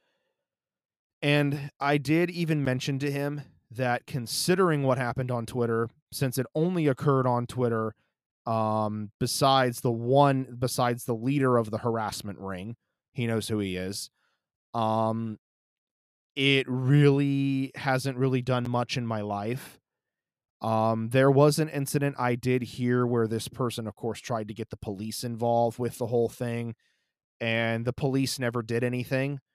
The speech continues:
Um, and when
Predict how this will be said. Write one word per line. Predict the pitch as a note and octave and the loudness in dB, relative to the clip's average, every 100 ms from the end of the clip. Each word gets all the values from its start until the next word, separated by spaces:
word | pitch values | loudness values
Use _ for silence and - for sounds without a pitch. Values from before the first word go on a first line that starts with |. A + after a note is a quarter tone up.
| _ _ _ _ - | _ _ _ _ -4
Um, | G#2+ A2+ A2+ A#2+ | 0 0 0 -2
and | B2+ A#2+ A#2+ A#2+ A#2 A2 - | -2 0 0 0 -2 -6 -8
when | A#2 B2 B2 A#2+ A#2+ | -2 0 2 0 -2